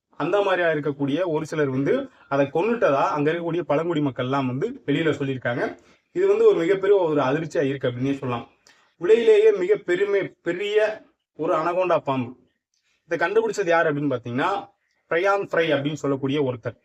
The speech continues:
பேரை கேட்ட உடனே ஏதோ வந்து, அஹ், சயின்டிஸ்ட் மாதிரி தெரியலாம், but அது கிடையாது. இவர் வந்து பாத்தீங்கன்னா ஒரு ஆராய்ச்சியாளர். அமேசான் காட்டுல வாழக்கூடிய விலங்குகள், பாம்புகள் இது எல்லாத்தையுமே ஆராய்ச்சி பண்ணக்கூடிய ஒரு ஆராய்ச்சியாளர். இவர் தான் வந்து இந்த மாதிரி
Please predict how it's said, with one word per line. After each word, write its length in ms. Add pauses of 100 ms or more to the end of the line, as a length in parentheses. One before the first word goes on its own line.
(400)
பேரை 260
கேட்ட 240
உடனே 240
ஏதோ 160
வந்து, 300 (880)
அஹ், 220
சயின்டிஸ்ட் 400
மாதிரி 120 (100)
தெரியலாம், 280 (280)
but 160
அது 160
கிடையாது. 440
இவர் 260
வந்து 180
பாத்தீங்கன்னா 320
ஒரு 120
ஆராய்ச்சியாளர். 600
அமேசான் 480
காட்டுல 260
வாழக்கூடிய 540
விலங்குகள், 680 (420)
பாம்புகள் 420
இது 180
எல்லாத்தையுமே 360
ஆராய்ச்சி 440
பண்ணக்கூடிய 340
ஒரு 120
ஆராய்ச்சியாளர். 600
இவர் 280
தான் 160
வந்து 240
இந்த 140
மாதிரி 300